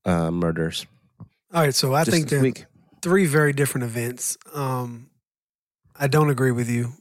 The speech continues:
Speaker 2: I think that they're not having an alarming rate. I think that it's unfortunate that somebody decided to shoot up another church and then decided to take it on to Kroger. But I don't believe that it's happening at a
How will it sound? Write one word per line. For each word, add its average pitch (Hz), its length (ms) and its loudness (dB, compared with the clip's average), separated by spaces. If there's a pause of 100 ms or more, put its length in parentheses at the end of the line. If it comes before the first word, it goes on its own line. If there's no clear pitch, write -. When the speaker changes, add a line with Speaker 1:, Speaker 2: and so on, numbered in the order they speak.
(180)
Speaker 2:
I - 80 -2
think 135 280 4
that 120 200 0
they're 123 160 0
not 131 240 2
having 131 280 2
an 120 100 0
alarming 120 440 2
rate. 120 320 0 (880)
I 135 60 -4
think 139 260 4
that 127 300 2
it's - 260 0
unfortunate 139 600 2
that 120 360 -2
somebody 135 580 2 (160)
decided 127 540 2
to 120 380 -2 (260)
shoot - 200 4
up 139 120 2
another 135 400 2
church 131 420 0 (120)
and 131 120 2
then 131 140 2
decided 120 500 0
to - 120 0
take 131 200 4
it 131 60 0
on 117 220 -2
to 120 160 0
Kroger. 131 540 2 (800)
But 143 140 4
I 139 40 4
don't 151 140 4
believe 147 220 4
that 139 100 2
it's 131 120 0
happening 131 340 2
at 117 100 0
a 110 160 -6